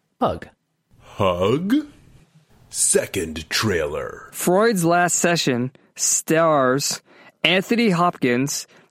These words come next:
Speaker 3: as Sigmund Freud and the guy who played, and I can't remember his, oh, Billy Good, who played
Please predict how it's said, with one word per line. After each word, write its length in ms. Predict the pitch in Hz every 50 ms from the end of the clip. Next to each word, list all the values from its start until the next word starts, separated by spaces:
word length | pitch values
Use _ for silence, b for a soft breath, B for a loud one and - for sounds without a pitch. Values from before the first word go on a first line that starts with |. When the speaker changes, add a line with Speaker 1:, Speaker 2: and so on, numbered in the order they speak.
| b - -
Speaker 3:
as 460 | 139 139 135 135 131 131 127 - - - _ _ _ _ _ - -
Sigmund 500 | - - - 196 202 185 196 202 180 -
Freud 500 | - - 156 127 113 110 120 127 131 b b b b b b b b b _ _
and 600 | - 165 175 180 175 175 165 151 151 165 156 147 - _ _ _ _ _ _ _ _ _ _ _ _ _ _ _ _ _ _ _
the 100 | - 165
guy 340 | 151 151 160 160 170 180 190
who 140 | 180 190 190
played, 300 | - - 165 170 180 165
and 80 | 151 139
I 100 | 135 131
can't 220 | - 175 170 180
remember 220 | 170 165 165 156
his, 100 | 160 147
oh, 180 | 151 151 170 147
Billy 420 | 127 127 - - 180 190 202 226
Good, 440 | 185 147 160 160 139 131 131 156 - - b b b b b b b b _
who 160 | - - 147
played 580 | - - 160 156 151 151 147 147 143 127 120